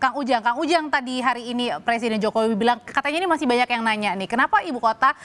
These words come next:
harus dipindahkan ke I K N gitu? Salah satunya adalah karena, em, untuk pemerataan khususnya di bidang ekonomi dan juga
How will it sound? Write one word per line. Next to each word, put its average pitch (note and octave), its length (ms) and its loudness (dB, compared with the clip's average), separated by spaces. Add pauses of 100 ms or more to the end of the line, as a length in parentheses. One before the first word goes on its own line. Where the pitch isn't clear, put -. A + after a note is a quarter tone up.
(140)
harus B3 160 2
dipindahkan B3+ 720 2
ke G3 400 2
I A#3+ 160 -2
K A3 160 2
N G#3 240 0
gitu? F#3 240 -2
Salah F#3+ 160 4
satunya A3 400 2
adalah G3+ 160 0
karena, B3 320 0 (400)
em, A3+ 640 2 (2250)
untuk D#4 240 4
pemerataan C#4+ 560 0
khususnya B3 300 -2
di G#3+ 80 0
bidang G#3+ 180 0
ekonomi A3 320 0
dan G#3 220 0
juga G3+ 180 -2